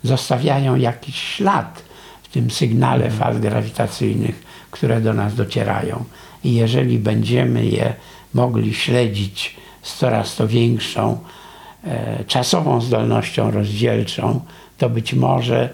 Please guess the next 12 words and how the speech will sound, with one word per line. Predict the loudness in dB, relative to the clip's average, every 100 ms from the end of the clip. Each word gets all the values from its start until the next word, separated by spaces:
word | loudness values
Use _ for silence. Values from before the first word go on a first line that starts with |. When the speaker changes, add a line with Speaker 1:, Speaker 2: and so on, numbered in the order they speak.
| -8 -12 0
Speaker 1:
można | 0 2 2 2
będzie | 2 2 0 0
próbować, | 0 0 2 2 2 0 0 -4 -10 -14 -20 -20 -20 -20 -20 -20 -12
e, | -6 -4 -2 -2 -2 -2 -4 -10 -20 -20 -20 -20 -20 -20 -20 -20 -20 -20 -20 -20 -20 -20 -20 -20 -20 -20 -20 -20 -20 -20 -20 -20 -20 -12 -6 0
dowiadywać | 2 2 0 2 2 2 0 -2
się, | -6 -4 -4 -6 -20 -20 -20 -20 -20 -10
e, | -4 -2 -2 -4 -6 -6 -6
czegoś | -2 2 4 4
więcej | 4 4 0 0 0 2
o | 2 0
tym, | 2 2 2 0
co | 0 2 2